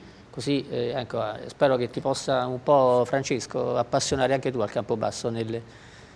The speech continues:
eh, prossimamente con questa società che sta facendo le cose bene. Allora, meno sei Danilo dalla Vetta e meno tre dal Matelica, che però mi spaventa più del San Nicolò, più del Notaresco, sei d'accordo?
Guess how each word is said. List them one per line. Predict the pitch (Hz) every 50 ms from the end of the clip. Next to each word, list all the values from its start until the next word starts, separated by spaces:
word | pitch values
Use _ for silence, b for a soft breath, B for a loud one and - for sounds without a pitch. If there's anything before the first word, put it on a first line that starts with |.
| B B
eh, | - - 170 - -
prossimamente | - 139 135 - - 143 135 127 123 104 98 - - 110
con | 110 104 -
questa | 143 139 - - 135 127
società | - 135 123 139 127 135 147 147
che | 131 -
sta | - 135 127
facendo | - 120 110 - 120 117 117
le | 113 113
cose | 104 117 113 - - 113 110 110 B B B B
bene. | - 104 107 90 98 113
Allora, | 135 151 139 113 110
meno | 120 160 196 185 175
sei | - - 156 123 123
Danilo | 120 135 147 139 117 117
dalla | 113 117 120 123 135
Vetta | 175 190 - - - 185 196 - B B B B
e | - - 139 127
meno | 127 143 175 190 165 135
tre | 127 156 156 175 180 - - -
dal | 139 135 131 135
Matelica, | 139 135 147 - 180 185 175 165 151 135
che | - 151
però | 143 - 151 160 160
mi | 151 139
spaventa | - - 147 147 151 151 143 139 151
più | 143 - 190
del | 165 151 139
San | - - 156 143 139
Nicolò, | 131 123 - 123 110 107 - - - B B B B B -
più | - 165 185
del | 175 165 165 156 151 147 147 143
Notaresco, | 139 131 110 131 120 104 92 - - - 113
sei | - 127 120
d'accordo? | 131 139 - 147 120 104 107 104 110